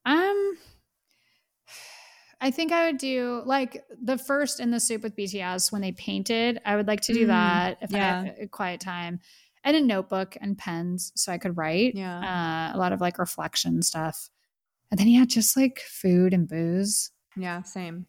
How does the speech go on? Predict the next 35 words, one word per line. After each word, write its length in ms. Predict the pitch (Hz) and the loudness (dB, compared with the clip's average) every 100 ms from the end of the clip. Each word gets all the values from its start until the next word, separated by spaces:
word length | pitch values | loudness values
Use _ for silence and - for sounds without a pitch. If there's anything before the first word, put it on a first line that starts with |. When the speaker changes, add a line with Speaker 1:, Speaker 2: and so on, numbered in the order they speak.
| - | -4
Speaker 1:
That's 160 | 170 | 0
Speaker 2:
That's 0 | 247 | 2
all 40 | |
Speaker 1:
what 60 | 254 | 4
Speaker 2:
I 20 | |
Speaker 1:
I 40 | |
would 80 | 233 | 2
Speaker 2:
need. 140 | 190 | 2
Speaker 1:
do 300 | 202 196 190 - | 0 2 0 -2
on 120 | 190 | -4
a 20 | |
vacation 420 | 180 185 170 175 | -4 -6 -6 -6
like 200 | 156 156 | -8 -10
that, 360 | 151 147 151 147 | -10 -8 -8 -8
where 120 | 175 | -8
you're 140 | 196 | -8
gonna 260 | 175 185 175 | -4 -2 -2
be 100 | 185 | -2
Speaker 2:
Yeah. 340 | 170 165 170 180 | -2 -2 -2 -2
Speaker 1:
at 60 | 175 | -2
a 40 | |
cabin 380 | 180 165 175 175 | -4 -4 -4 -4
for 180 | 185 175 | -2 -4
a 60 | |
week. 440 | 165 160 160 - - _ _ | -6 -8 -8 -10 -18 _ _
Food, 460 | - 302 294 294 247 - | -2 2 4 4 2 2
booze, 560 | 196 185 190 190 190 - - | 4 6 4 4 4 2 0
and 240 | 185 180 | 0 2
some, 220 | - 180 | 0 0
like, 220 | 180 170 | -2 -2
Speaker 2:
Read. 340 | 185 180 185 180 _ | -4 -4 -6 -10 _
Yeah. 300 | 190 185 180 185 - - | -10 -10 -8 -12 -8 2
Speaker 1:
relaxing 580 | 220 196 180 - 185 175 | 4 4 2 0 0 0
type 260 | - - | -2 -8
things. 480 | - - - - | -10 -10 -8 -6